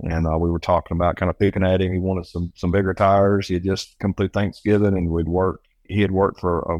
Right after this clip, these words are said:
really close friend of ours, uh, locally, uh, all, the whole Thanksgiving holidays to make some extra money to buy him some big tires for his truck.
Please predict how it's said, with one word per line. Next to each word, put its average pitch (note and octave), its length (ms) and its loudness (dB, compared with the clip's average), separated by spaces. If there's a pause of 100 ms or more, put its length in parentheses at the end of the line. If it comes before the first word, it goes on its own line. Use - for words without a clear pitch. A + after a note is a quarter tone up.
really F#2+ 280 2
close F#2 260 -2
friend F#2+ 220 -2
of E2+ 80 0
ours, F2+ 600 2
uh, E2+ 340 -2
locally, F2 540 -2 (420)
uh, D#2 60 -6
all, F#2 420 0
the F#2+ 120 -2
whole G2+ 100 2
Thanksgiving F#2+ 400 -2
holidays F#2+ 460 4
to F#2+ 60 -6
make D#2+ 200 -2
some F#2 120 -4
extra E2+ 260 -4
money F#2 200 2
to F2+ 60 -2
buy F2+ 200 2
him E2+ 60 -2
some E2+ 140 -6
big F2 200 -2
tires E2+ 340 2
for D#2+ 140 -6
his - 80 -4
truck. F#2 320 2